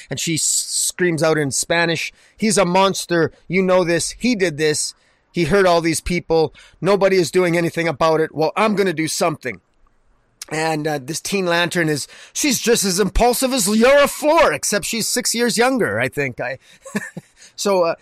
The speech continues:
impulsiveness seems to be a s-, a trait of these new heroes of the D C universe. And, um, uh, overall, I mean, ag-, again, um, we're,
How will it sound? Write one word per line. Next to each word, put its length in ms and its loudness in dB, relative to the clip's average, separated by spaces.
impulsiveness 680 0
seems 260 -2
to 60 -4
be 100 -2
a 20 2
s-, 320 -6
a 100 -2
trait 320 0
of 100 -4
these 220 -2
new 140 2
heroes 380 0
of 60 -10
the 60 -8
D 140 -6
C 160 -6
universe. 480 -6
And, 380 -8
um, 460 -2
uh, 220 -8
overall, 440 4
I 120 0
mean, 180 2
ag-, 240 -2
again, 420 0
um, 520 0
we're, 100 -2